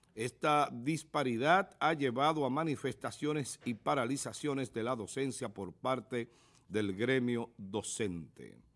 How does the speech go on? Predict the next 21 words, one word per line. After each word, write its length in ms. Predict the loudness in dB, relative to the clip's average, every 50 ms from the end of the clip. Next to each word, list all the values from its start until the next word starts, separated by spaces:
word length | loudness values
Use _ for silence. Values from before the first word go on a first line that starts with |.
| _ _ _ _ _ _ _ _ _ -4
El 280 | 2 4 6 6 6
llamado 520 | 8 8 8 8 8 8 6 6 6 6 6
del 180 | 6 4 4
ministerio 880 | 4 2 2 4 2 2 0 -2 -8 _ 0 2 4 4 6 6 6 4
enfatiza 760 | 4 0 -2 -2 -4 -4 -4 -2 -2 -2 0 0 0 0 0 0
la 160 | 0 0 -2
trascendencia 960 | -4 -4 -4 -2 -2 -2 0 0 0 2 2 2 2 2 -2 -2 -2 0 0
de 100 | 2 2
la 80 | 0 0
asistencia 680 | -2 -4 -10 -10 -6 -2 0 0 0 0 -2 -4 -4 -4
regular 480 | -2 -4 -4 -2 -2 0 0 2 0
a 100 | 0 -2
clases, 540 | -2 0 2 2 2 0 -4 -6 -6 -8 _ -20 -20 -20 -20 -10
argumentando 960 | -6 -2 -2 0 0 2 2 2 0 0 2 2 2 2 2 2 -2 -4 -4 -2
que 140 | 0 0 2
las 220 | 2 0 -2 -4 0
ausencias 800 | 0 0 0 0 0 0 0 0 0 -2 -2 -4 -6 -8 -8 -10
frecuentes 680 | -8 -8 -8 -8 -4 0 2 2 2 2 0 -4 -8
pueden 340 | -4 0 0 2 2 2 2
impactar 680 | 2 0 0 -2 -4 -4 -4 -4 -2 0 0 2 2
negativamente 1000 | 0 -2 -2 -2 -4 -2 -2 -2 0 0 0 0 0 0 0 -2 -2 -2 -2 -2